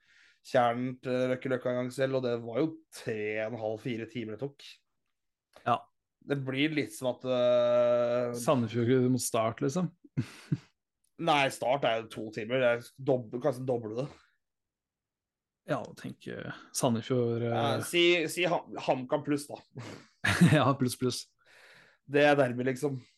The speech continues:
Speaker 2: Ja.
Speaker 1: Men jeg skjønner at det, geografisk så er det så stor di-, distanse, så de får ta det de får.
Speaker 2: Ja, så,
Speaker 1: Det blir,
Speaker 2: så handler
Speaker 1: det
Speaker 2: det
Speaker 1: blir
Speaker 2: litt om
Speaker 1: sånn
Speaker 2: størrelsen, da.
Speaker 1: Ja, det blir så Glimt og Tromsø. Det er de to nordnorske lagene. Du får ikke gjort så mye mer ut av det.
Speaker 2: Ja. Men, eh, ja, du, du,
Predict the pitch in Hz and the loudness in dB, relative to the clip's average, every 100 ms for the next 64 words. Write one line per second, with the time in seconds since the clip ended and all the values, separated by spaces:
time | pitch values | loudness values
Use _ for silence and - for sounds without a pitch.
0 | _ _ - 156 156 160 165 175 175 - | _ _ 0 4 4 4 2 4 4 4
1 | 151 151 151 160 139 151 156 147 135 123 | 2 2 0 -2 -4 2 4 4 2 2
2 | 143 139 151 123 127 - 123 117 127 113 | -2 0 0 0 -2 -6 -10 -6 -6 -4
3 | 113 113 113 110 117 120 110 101 113 110 | -4 -4 -6 -10 -12 -8 -8 -8 -8 -8
4 | 113 123 131 143 143 131 127 123 120 117 | -6 -6 0 0 0 -2 0 -2 -4 -6
5 | - _ - _ - 165 139 165 151 165 | -8 _ -20 _ -4 0 4 4 6 6
6 | 143 120 131 131 - 135 151 113 - 143 | 6 6 6 6 4 4 4 2 0 -6
7 | 123 _ _ _ _ _ - 123 - 175 | -8 _ _ _ _ _ -4 -4 0 2
8 | 165 160 165 135 120 135 123 - 127 131 | 4 4 2 0 -2 -6 -6 -2 0 2
9 | 135 135 139 131 113 110 120 101 110 120 | 0 0 0 0 -2 -8 -6 -4 -2 -4
10 | 120 117 - 147 - 147 131 135 113 117 | -4 -10 -4 -4 -4 -6 -4 -4 -4 -6
11 | - 110 113 - _ _ 120 113 - _ | -8 -10 -10 -12 _ _ -6 -6 -6 _
12 | _ _ _ _ _ - 143 170 175 170 | _ _ _ _ _ -2 4 6 6 6
13 | 165 - - - 160 175 - 147 156 147 | 6 2 -2 -2 0 0 -2 2 4 4
14 | 151 | 4